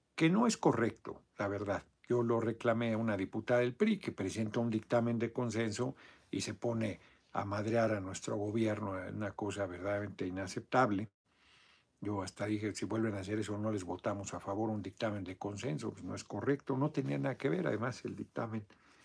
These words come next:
que presentó esta diputada del pri con todas las críticas, pues, malintencionadas. Antonio González, muchas gracias, como siempre, hacia nuestro gobierno y al compañero presidente. Y hoy,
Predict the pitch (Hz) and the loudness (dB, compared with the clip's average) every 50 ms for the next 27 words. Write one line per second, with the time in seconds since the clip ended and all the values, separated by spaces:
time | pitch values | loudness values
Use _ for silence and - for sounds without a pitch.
0 | - - _ _ _ _ - - 110 107 - 110 104 98 - 110 98 98 - 123 | -20 -20 _ _ _ _ -4 -2 -2 -2 0 -2 -2 -2 -2 -4 -2 0 2 2
1 | 110 104 - - 117 107 101 - - - - - 117 113 113 101 - - 110 110 | 2 0 0 -2 -2 -2 -2 -4 -6 -6 -2 0 0 0 0 -2 -2 0 -2 -2
2 | - - - 95 92 92 - - - - 113 110 113 107 95 87 85 - - - | 0 -2 -4 -4 -4 -6 -8 -8 -4 -2 0 0 0 0 -2 -4 -6 -8 -4 -4
3 | 110 107 - - 104 - - 95 87 - - _ _ _ - - - - _ _ | -4 -2 -2 -4 -6 -4 -4 -8 -8 -8 -12 _ _ _ -20 -20 -20 -20 _ _
4 | - - - _ _ _ - - 175 135 156 175 196 185 160 139 110 - 123 110 | -16 -16 -16 _ _ _ -8 -6 -2 2 4 4 6 6 6 4 2 2 0 0
5 | 104 - 120 117 123 135 135 123 131 120 104 107 104 - 135 127 120 101 107 110 | 2 2 2 2 4 2 2 2 0 0 0 -2 2 4 4 4 4 0 0 -2
6 | - 117 117 110 98 101 104 98 - - 98 92 101 104 101 - - - 98 92 | 0 0 0 0 0 -2 -6 -6 -4 -6 -4 -2 -2 -2 -2 -4 -6 -6 -4 -4
7 | 90 - 107 101 92 - - 101 - _ _ _ _ _ _ _ _ _ _ _ | -2 -2 -2 -2 -2 -4 -8 -10 -10 _ _ _ _ _ _ _ _ _ _ _
8 | _ _ _ _ _ - _ _ _ - _ _ _ _ _ - - _ _ _ | _ _ _ _ _ -20 _ _ _ -20 _ _ _ _ _ -20 -20 _ _ _
9 | _ _ _ _ _ _ _ _ _ _ _ - - - - - - _ _ _ | _ _ _ _ _ _ _ _ _ _ _ -20 -20 -16 -16 -18 -18 _ _ _
10 | _ _ - - 127 120 - - 120 113 113 110 104 101 101 104 104 110 117 - | _ _ -8 -4 -4 -4 -2 -2 -2 -2 0 0 0 0 -2 -2 -2 -4 -4 -4
11 | - - 120 120 139 147 190 220 220 170 135 127 123 98 117 120 107 127 147 147 | -2 2 6 6 6 6 6 2 2 0 0 -2 -2 -4 -4 -4 -2 -2 -2 -2
12 | - - 143 135 127 151 165 151 127 110 - 117 - _ _ _ _ _ _ _ | -2 0 0 2 2 2 2 2 0 -2 -8 -10 -12 _ _ _ _ _ _ _
13 | _ _ _ _ _ - _ - 143 147 160 180 185 185 190 208 - | _ _ _ _ _ -12 _ 6 10 12 12 12 12 12 10 8 0